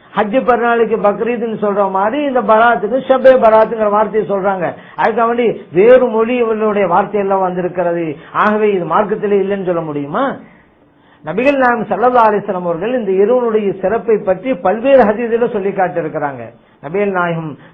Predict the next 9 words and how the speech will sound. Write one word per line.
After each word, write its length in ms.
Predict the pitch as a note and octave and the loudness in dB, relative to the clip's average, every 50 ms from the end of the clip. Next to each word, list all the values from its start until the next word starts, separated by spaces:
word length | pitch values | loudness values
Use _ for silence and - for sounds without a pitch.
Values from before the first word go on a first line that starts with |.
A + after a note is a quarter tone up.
| _ - | _ -6
ஸல்லல்லாஹு 280 | F3 F3 G3+ G#3+ G#3 | -4 0 0 2 2
அலைஹி 120 | G3 F#3 F#3+ F#3 | 2 0 0 -2
வஸல்லம் 200 | F3 D#3 - D#3+ | -8 -8 -8 -8
சொன்னாங்க, 500 | D#3 E3+ F3 F3 E3 D#3+ E3+ G3 A#3+ A#3+ A#3 - - - - _ | -8 -6 -6 -6 -4 -2 0 0 -2 -2 -6 -14 -20 -20 -20 _
இந்த 160 | - F3 F3+ F3+ | -10 -6 -6 -4
ஷாபான் 540 | F3 - F#3 E3+ F#3 G3+ G3+ A3+ A3 G3+ F#3 | -4 -4 -4 -4 -2 0 2 2 0 0 -2
மாதத்துல 640 | F3 E3+ E3 D#3+ D#3 C3 D3 D3 D#3+ F#3 A3 A#3+ A#3 - - - _ - | -4 -4 -4 -6 -8 -8 -6 -2 0 0 0 0 -4 -8 -16 -20 _ -6
பைத-, 460 | E3 E3+ G3 G#3+ A3+ A#3 A#3 A3+ G#3 | -2 -2 0 0 0 0 0 0 -2
பதினைந்தாம் 920 | E3 F#3+ G3 G#3+ A#3+ A#3+ A#3+ A#3+ A#3 A3+ A3 A3 A3 G#3+ G#3+ G#3 G3 F3+ - | -2 -2 0 0 -2 -2 -2 -4 -2 0 0 0 0 0 0 -2 -4 -8 -12